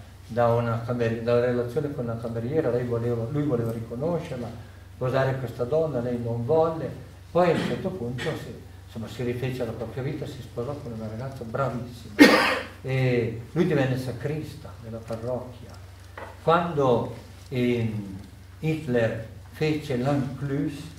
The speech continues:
egli, la coscienza, si oppose. La moglie era angosciata, cioè: "Questo qui se me lo beccano, me lo ammazzano." Riuscì a non essere,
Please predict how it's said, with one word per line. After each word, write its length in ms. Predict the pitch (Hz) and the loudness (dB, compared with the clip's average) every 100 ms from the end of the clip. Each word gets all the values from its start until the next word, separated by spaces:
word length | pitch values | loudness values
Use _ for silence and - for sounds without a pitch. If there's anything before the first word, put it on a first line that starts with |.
| - - - - | -16 -16 -18 -10
egli, 580 | 131 139 143 151 185 - - | 0 2 2 -2 -4 -6 -2
la 80 | |
coscienza, 540 | - - - 135 - - | 0 0 -4 -6 -4 -8
si 160 | - | -6
oppose. 600 | 127 - 127 113 98 - - - - - - - | -6 -2 -2 -2 -4 -8 -12 -16 -18 -18 -18 -6
La 140 | 127 | 0
moglie 720 | 131 135 147 156 151 123 - - - - - - | 2 2 2 2 2 2 -2 -8 -14 -18 -18 -6
era 600 | 127 127 123 113 113 104 - - - - | -2 2 2 0 -4 -10 -12 -16 -14 -4
angosciata, 800 | 123 110 101 - 143 143 - 104 | -2 -2 -6 -4 -4 -4 -6 -10
cioè: 100 | 113 110 | -10 -8
"Questo 260 | 135 123 | -10 -10
qui 160 | 117 - | -12 -8
se 100 | 107 | -6
me 100 | 107 | -4
lo 80 | 104 | -4
beccano, 460 | 113 135 - 170 | -4 -4 -6 -8
me 140 | 110 101 | -8 -10
lo 60 | |
ammazzano." 720 | 92 95 - - - 110 - - - - - - - - - - - - - - | -10 -6 -4 -4 -10 -12 -14 -16 -18 -18 -18 -18 -18 -18 -18 -20 -18 -20 -18 -12
Riuscì 580 | 131 135 143 135 - 170 | -2 0 0 0 -2 2
a 40 | 156 | 4
non 180 | 127 127 | 4 2
essere, 880 | 131 127 139 139 131 117 110 113 | 0 2 4 4 4 2 2 -2